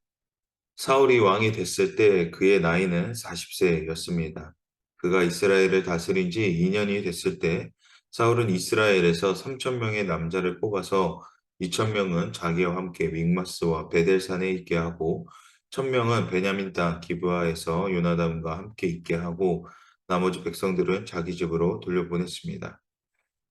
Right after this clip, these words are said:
요나단이 게바에 있는 블레셋 진영을 공격하자 블레셋 사람들이 그 소식을 들었습니다. 그때 사울이 온 나라에 나팔을 불고 말했습니다.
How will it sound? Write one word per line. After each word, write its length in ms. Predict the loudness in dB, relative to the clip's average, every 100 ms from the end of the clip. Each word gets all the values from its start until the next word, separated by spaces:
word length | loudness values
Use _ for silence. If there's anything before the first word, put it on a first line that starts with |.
| _ 2
요나단이 460 | 6 6 6 6
게바에 420 | 4 4 6 4
있는 320 | 4 2 0 0
블레셋 320 | 0 2 -2
진영을 480 | -2 -2 0 -2 -2
공격하자 800 | 0 0 0 -2 0 -2 -2 -2
블레셋 300 | 0 0 -2
사람들이 580 | -4 -4 -2 -2 -4
그 160 | -4 -4
소식을 600 | -2 -6 -4 0 0 -2
들었습니다. 720 | -6 -6 -8 -10 -8 -10 -14 _ _ _ _ _ -20 -20 -6
그때 300 | -2 4 4
사울이 600 | 4 4 4 4 2 -4 _ _ _ _ _ _ _ _ _ _ -2
온 180 | 0
나라에 500 | 2 4 4 4 4
나팔을 500 | 2 -2 -2 0 0
불고 340 | 2 0 2 2
말했습니다. 840 | 2 0 -4 -8 -4 -2 -2 -6